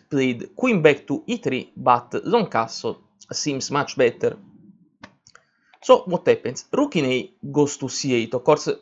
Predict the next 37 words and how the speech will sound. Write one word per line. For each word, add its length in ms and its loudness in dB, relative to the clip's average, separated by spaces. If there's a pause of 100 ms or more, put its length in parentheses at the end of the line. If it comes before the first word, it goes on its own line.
(180)
starting 500 -2
to 220 -6 (320)
put 180 -2
pressure 560 0
on 140 -2
the 80 0
C 140 -10
file. 280 -4 (680)
And 220 2
this 380 -2
is 120 0
already 420 4
an 100 0
important 480 0
moment 340 -4
of 140 -6
the 80 -10
game. 300 -12 (120)
Xiong 720 0
continues 480 -2
with 160 -4
the 80 0
best 260 0
move. 400 -4 (560)
Queen 340 -2
to 140 0
D 140 0
two 320 -4 (220)
protecting 920 -2
a 80 -2
second 520 -6
time 440 2
this, 340 -6
uh, 200 -2 (580)
knight, 460 0 (240)
and 180 2
why? 380 2